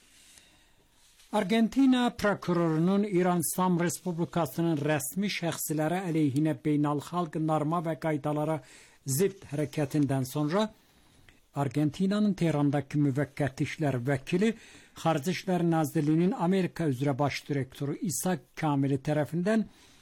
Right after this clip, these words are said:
çağırılıb və ölkəmizin Argentinanın bu hərəkətinə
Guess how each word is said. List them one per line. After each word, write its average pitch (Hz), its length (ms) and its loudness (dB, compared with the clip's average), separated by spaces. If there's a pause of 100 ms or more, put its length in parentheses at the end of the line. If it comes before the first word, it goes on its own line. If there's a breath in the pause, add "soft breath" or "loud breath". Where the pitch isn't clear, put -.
(220 loud breath)
çağırılıb 156 560 0
və 190 160 0
ölkəmizin 143 680 2 (1500 loud breath)
Argentinanın 160 760 2
bu 151 100 2
hərəkətinə 151 600 -2